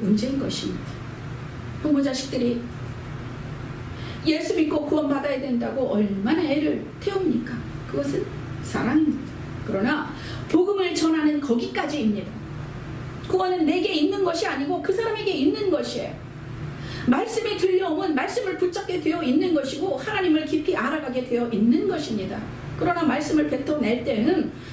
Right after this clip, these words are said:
기도해 줄 뿐 다른 방법이 없는 것입니다. 주님께 맡겨야 합니다. 호세아가 이십 년 동안을 음란한 그들과 함께하며 얼마나 외쳐댔겠습니까? 그러나 그들은 말을 듣지 않았던 것을 볼 수 있습니다.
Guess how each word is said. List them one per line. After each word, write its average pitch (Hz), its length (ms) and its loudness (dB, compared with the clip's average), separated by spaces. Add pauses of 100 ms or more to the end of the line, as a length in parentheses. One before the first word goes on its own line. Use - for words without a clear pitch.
(120)
기도해 370 400 2
줄 - 220 2
뿐 311 160 4
다른 330 280 0
방법이 320 400 2
없는 294 360 4
것입니다. 311 500 -2 (200)
주님께 392 320 2
맡겨야 339 440 0
합니다. 311 340 0 (1600)
호세아가 294 640 0 (260)
이십 311 360 4
년 349 240 2
동안을 302 500 2
음란한 370 500 2
그들과 320 480 0
함께하며 294 560 0
얼마나 226 540 2
외쳐댔겠습니까? 302 920 0 (540)
그러나 277 320 0
그들은 311 480 2 (380)
말을 403 420 2
듣지 381 400 2
않았던 381 560 0
것을 285 380 -2
볼 226 160 2
수 - 160 -6
있습니다. 190 500 -2